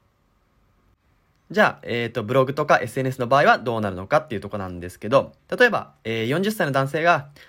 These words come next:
ちょっとスクワット体力作りで、えー、まあ、Google検索をしたとします。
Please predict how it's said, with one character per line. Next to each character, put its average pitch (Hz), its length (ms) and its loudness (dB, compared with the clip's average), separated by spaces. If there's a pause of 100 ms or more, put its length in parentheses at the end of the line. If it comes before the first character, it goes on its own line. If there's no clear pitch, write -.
(100)
ち - 80 -6
ょ - 20 -4
っ - 40 -6
と 113 60 -8
ス - 140 -14
ク - 80 -6
ワ 202 140 6
ッ 208 60 -16
ト 135 100 -4
体 147 180 -2
力 156 180 -4
作 147 160 -8
り 110 120 -4
で、 98 200 -6 (220)
え 104 720 -2
ー、 - 80 -18
ま 127 80 0
あ、 - 20 0
Google 135 260 0
検 151 160 0
索 120 220 -4
を 101 60 -4
し - 60 -10
た 160 100 0
と 113 80 -6
し 123 100 -8
ま 113 80 -4
す。 - 220 -12